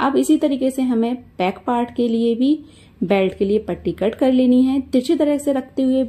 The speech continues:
इंची टेप को मैंने यहाँ पर नापा, तो आता है टेन inch। ten inch का double करेंगे तो हो गया ट्वेंटी inch। तो ट्वेंटी इंच लंबी एक पट्टी कट करनी है और इसकी चौड़ाई भी रहेगी फ़ोर इंच। तो अब कर लेते हैं हम इसकी कटिंग।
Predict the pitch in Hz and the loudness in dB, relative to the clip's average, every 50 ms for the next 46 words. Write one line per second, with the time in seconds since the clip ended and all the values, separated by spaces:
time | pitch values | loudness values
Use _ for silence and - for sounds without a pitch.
0 | - - 196 214 208 214 214 214 196 185 190 - 226 226 226 202 185 185 190 190 | -4 -2 -2 -2 -2 -2 -2 0 -2 -2 0 0 -2 0 0 0 -2 -2 -2 -2
1 | 190 185 180 170 - 185 185 175 170 165 165 - 214 302 - - - - - - | -4 -4 -6 -6 -6 -6 -6 -4 -6 -6 -6 -6 -6 -6 -6 -8 -14 -20 -20 -20
2 | - - - - - 262 240 - - 220 220 220 262 254 262 254 254 - 180 170 | -20 -20 -20 -4 -2 0 0 0 0 -2 -2 -2 -2 -2 -2 -4 -4 -4 -4 -2
3 | 170 175 196 262 - - - - 240 226 277 302 349 339 330 320 - - 294 285 | -2 0 0 0 -2 -2 -4 -2 0 2 2 2 4 2 2 0 -2 -2 -2 -2
4 | 233 214 196 190 190 202 202 214 208 196 202 208 214 220 214 220 214 190 185 180 | 0 0 0 2 0 0 0 0 0 0 0 0 0 -2 -2 -2 -2 -2 -2 -2
5 | 196 196 202 - 175 170 170 170 165 - 208 226 226 254 311 339 - - - - | -4 -4 -4 -4 -4 -2 -2 -2 -2 -2 0 2 2 2 0 0 -4 -12 -20 -20
6 | - - - - - - _ - 220 202 202 202 220 208 208 233 247 294 294 285 | -20 -20 -20 -20 -20 -10 _ 2 2 2 2 2 0 2 2 2 2 4 4 4
7 | 285 285 285 277 269 233 226 226 226 226 233 226 247 247 - 185 185 - - 208 | 4 4 4 2 0 0 0 2 2 2 2 0 0 -2 -4 -6 -4 -2 -2 -2
8 | 202 - 196 190 - - 202 202 202 202 202 220 233 247 269 262 254 233 220 226 | 0 0 -2 -2 -2 0 0 0 2 0 0 0 0 0 0 0 2 0 0 0
9 | - 262 254 254 233 196 190 190 190 196 208 202 233 220 202 196 190 190 214 269 | 0 -2 0 0 0 0 2 2 0 0 0 0 0 0 0 0 0 0 0 -2
10 | 311 - - - 185 175 170 160 165 165 156 - - - _ _ _ _ _ _ | -2 -2 0 0 2 2 0 -2 -4 -8 -10 -14 -18 -20 _ _ _ _ _ _
11 | _ - 233 233 233 247 233 220 226 226 233 226 226 220 208 208 - - 214 - | _ -6 -4 -2 0 0 2 2 2 2 2 0 0 0 -2 -4 -6 -12 -10 -6
12 | - 190 185 196 220 285 | -4 -4 -2 0 2 2